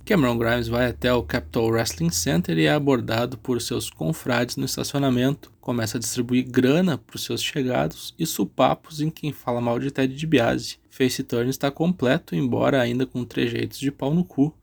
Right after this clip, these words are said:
o que é muito bom. Regal vai até Adam Cole, que está se recompondo após o combate contra Carmelo Reis. Ele indaga sobre as atitudes de Cole, que fica puto, pois Joe lhe aplicou uma gravata na semana passada.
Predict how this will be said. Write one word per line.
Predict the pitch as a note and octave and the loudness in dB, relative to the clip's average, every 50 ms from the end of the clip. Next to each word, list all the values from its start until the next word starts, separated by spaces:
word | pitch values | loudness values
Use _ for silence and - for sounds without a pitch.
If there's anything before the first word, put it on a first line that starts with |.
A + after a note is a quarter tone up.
| _ - | _ -10
o | F#3 F3 | -10 -10
que | - - | -6 -4
é | F3 | -2
muito | D#3 C3+ C#3+ - - | 0 0 -2 -2 -4
bom. | A#2 A2+ A2+ - _ _ _ _ _ - | -4 -4 -4 -6 _ _ _ _ _ 0
Regal | B2+ C#3 E3+ G3 F#3+ G3 F3+ D3+ | 4 4 4 6 6 4 4 4
vai | C#3 C#3 C#3 | 4 2 2
até | C3+ C3+ - C#3 | 2 0 -2 -2
Adam | B2+ B2 B2+ D3+ F3+ F#3 F3+ | 0 0 0 0 -2 -2 -2
Cole, | - C3 C3 D#3 F#3 F3+ - | -2 0 0 0 0 -2 -4
que | - | -8
está | B2 A2+ - - A#2 | -8 -8 -4 -4 -4
se | A2 - C3 | -4 -2 -4
recompondo | A#2+ - - C3+ A#2+ - - A#2 A#2 A#2 A2+ | -4 -4 -4 -6 -6 -4 -4 -4 -2 -2 -4
após | A2 - - A2+ A2+ | -4 -6 -4 -4 -4
o | B2 - | -4 -6
combate | - B2 A#2 A#2 A2 A2 A2+ - | -8 -6 -4 -4 -4 -4 -4 -8
contra | - - A#2 - - B2 A#2+ A#2 A2 - _ | -10 -12 -12 -8 -6 -6 -6 -6 -10 -14 _
Carmelo | - - A#2+ A2+ A#2 B2 C3+ E3+ | -8 -6 -4 -2 0 0 2 2
Reis. | D3 C3 C3 B2+ C#3+ D#3 D#3+ - - - _ - | 2 4 4 6 4 4 2 -2 -10 -12 _ -4
Ele | C3 C3 C3+ - - - | -2 0 0 0 -2 -2
indaga | D#3+ E3 E3 C#3 A#2 A#2 A2+ A#2 B2 B2+ B2 A#2+ A#2 A2+ | -2 0 0 0 0 0 2 2 2 0 0 -4 -6 -6
sobre | A2 - - B2 A#2 A#2+ A#2 | -8 -8 -6 -6 -4 -2 -2
as | A#2 | -2
atitudes | A#2 A2+ - - - - A#2 A#2 A#2 | -2 -4 -6 -6 -6 -4 -4 -4 -4
de | C3 D3 | -6 -8
Cole, | - - B2+ B2 C#3+ E3+ F3 - - - - | -6 -2 2 4 4 4 2 -2 -8 -16 -18
que | - - | -16 -14
fica | - - - D#3 - | -8 -4 -2 -2 -2
puto, | - - - D3+ G#3 G#3 - - - - | -2 0 4 4 4 4 4 -4 -12 -6
pois | - B2 B2+ A#2+ | -2 0 2 2
Joe | G#2+ - - B2+ C#3+ C#3+ | 0 0 2 4 4 4
lhe | C3+ B2 | 4 2
aplicou | G#2+ - B2+ G#2 - - B2 | 2 -2 -4 -6 -4 -4 -2
uma | B2+ A#2+ A#2 | -2 -2 0
gravata | B2+ B2+ C3 B2 A2+ A#2+ A#2 C3 - - | 0 2 2 2 2 0 -2 -2 -2 -4
na | C3+ | -4
semana | B2+ - - B2+ B2 B2 | -4 -4 -4 -4 -4 -2
passada. | - D3+ D3 - - B2 B2 C3+ D3 - | -2 -2 0 0 2 2 4 4 2 0